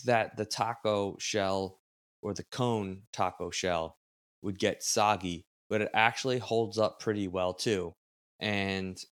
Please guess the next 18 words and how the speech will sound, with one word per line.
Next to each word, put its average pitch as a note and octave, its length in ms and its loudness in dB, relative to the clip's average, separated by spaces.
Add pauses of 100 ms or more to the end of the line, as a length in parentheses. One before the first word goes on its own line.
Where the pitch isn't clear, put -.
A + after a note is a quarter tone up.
(160)
it's A2+ 240 -2
just, B2+ 360 -2
it's - 200 -6
an A2+ 120 -2
elite G#2+ 360 -2
snack. A#2 520 -2
It's - 220 -6
delicious. A2 720 -2 (400)
It's - 440 -6
the A#2 120 -12
perfect A2+ 640 -2
amount G2 400 -6
of F#2 160 -8
fudge, A2+ 760 -2
ice A2+ 220 -2
cream, G#2 380 -4
chocolate, G#2+ 600 -2 (160)
cone, G#2+ 480 -2